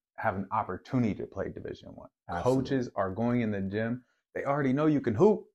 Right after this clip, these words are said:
Speaker 1: They wouldn't be there if you couldn't hoop. They're seeing all the little stuff. And if you're a point
Speaker 2: Mm-hmm.
Speaker 1: guard and not constantly talking, I said, "You need to be like a P A announcer. You need to be navigating the game no matter what's happening, if you're on the
Speaker 2: Wow.
Speaker 1: court,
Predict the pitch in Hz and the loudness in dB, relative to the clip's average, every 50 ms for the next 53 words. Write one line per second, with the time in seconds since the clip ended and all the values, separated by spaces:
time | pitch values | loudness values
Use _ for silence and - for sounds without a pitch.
0 | _ _ _ _ - 127 131 143 147 151 151 127 113 135 160 165 - 135 120 110 | _ _ _ _ 0 4 4 6 6 6 4 4 6 6 6 6 8 8 6 6
1 | 107 120 110 - 131 120 104 101 101 139 147 135 139 - 135 131 - 135 120 113 | 4 2 0 2 2 2 2 2 2 2 2 0 0 -4 -10 -8 -4 -2 -2 0
2 | 107 107 101 104 92 85 87 101 110 107 95 - - - - - - 101 98 - | 0 2 0 0 -2 -2 0 0 2 2 0 -2 -6 -12 -12 -12 -10 -14 -12 -6
3 | - 131 135 - 104 135 135 135 135 131 127 117 110 101 98 101 110 110 - - | -4 -4 -4 -2 0 2 2 2 4 4 4 4 4 2 2 2 2 0 0 -4
4 | _ _ - - 135 139 139 139 127 113 120 120 117 - 131 135 135 135 147 147 | _ _ -8 -2 0 0 2 2 2 2 4 2 4 4 6 6 6 4 0 -4
5 | 147 - _ _ _ _ _ _ _ _ - - 113 135 131 160 190 220 175 131 | -6 -6 _ _ _ _ _ _ _ _ -8 -4 2 4 4 6 8 6 6 6
6 | 117 120 117 113 110 95 - - - - 143 143 143 151 156 117 95 90 85 - | 6 6 8 8 8 6 4 2 -2 2 4 6 6 6 6 4 2 0 -2 -4
7 | - - - _ _ _ - 110 123 151 165 156 120 120 104 113 110 104 101 101 | -10 -16 -20 _ _ _ 0 2 2 4 4 4 4 2 4 4 2 4 4 4
8 | 104 110 120 117 113 110 107 113 110 107 101 101 95 92 101 110 113 117 110 104 | 6 6 6 6 4 4 4 4 4 4 2 0 -2 0 0 0 0 0 0 -2
9 | 104 101 110 104 101 92 87 90 107 113 113 - 123 117 113 113 113 107 92 - | -4 -4 -4 -2 -2 -2 -2 0 0 -2 -2 0 -2 -2 -2 -2 -4 -8 -8 -6
10 | 110 113 117 113 110 104 104 107 113 110 95 | -4 -2 -2 0 -2 -2 -2 -2 -2 -2 -2